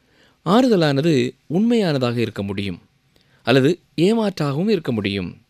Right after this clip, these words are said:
ஆறுதலை குறித்து பொதுவாக இருக்கிற ஒரு கருத்து என்னவென்றால், ஆறுதல் ஏதோ இனிப்பை போல காணப்படுகிறதாக இருந்தாலும்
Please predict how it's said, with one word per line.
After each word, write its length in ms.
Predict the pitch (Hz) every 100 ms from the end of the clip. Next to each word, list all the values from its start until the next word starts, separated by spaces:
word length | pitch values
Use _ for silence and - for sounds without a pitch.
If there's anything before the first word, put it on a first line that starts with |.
| _ _ _ _ _ _ 185
ஆறுதலை 360 | 240 254 220 202
குறித்து 560 | 190 185 170 139 156 - _
பொதுவாக 420 | - 214 233 226
இருக்கிற 280 | 196 175 175
ஒரு 140 | 160 143
கருத்து 260 | 151 151
என்னவென்றால், 480 | 120 104 104 113 120 _ _ _ _ _ _ _ -
ஆறுதல் 560 | 160 226 196 135 170 - _ _ -
ஏதோ 360 | 202 226 240 -
இனிப்பை 420 | 170 220 220 233
போல 280 | - 226 233
காணப்படுகிறதாக 880 | 180 180 196 190 180 180 170 170 175 - _ -
இருந்தாலும் 640 | 113 113 107 104 156 220